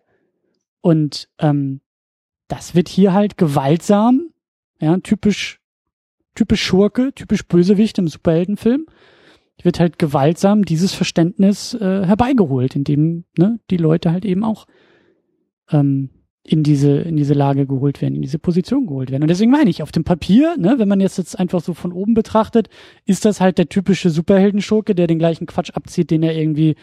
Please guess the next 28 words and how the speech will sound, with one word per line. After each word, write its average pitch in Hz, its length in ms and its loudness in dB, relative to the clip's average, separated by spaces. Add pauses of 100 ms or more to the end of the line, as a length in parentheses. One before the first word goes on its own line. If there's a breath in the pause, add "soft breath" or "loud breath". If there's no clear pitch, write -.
(840 soft breath)
gefühlt 190 400 0
seit 180 180 2
zwanzig 196 400 0
Jahren 185 280 2
und 175 180 -6
auch 160 120 -2
die 175 120 0
nächsten 170 260 0
zwanzig 208 320 -2
Jahre 214 200 2
so 214 60 4
abziehen 220 440 0
wird 233 160 4
in 220 80 -2
dem 226 100 -2
Genre. 233 380 2 (1000)
Aber, 202 600 0
äh, 190 220 0
unter 190 260 0
der 214 120 2
Haube 226 240 2
ist - 120 -4
dann 220 100 0
doch 220 180 -2
ein 226 80 -2
bisschen 220 260 -2
mehr 247 200 4
los. 127 420 -4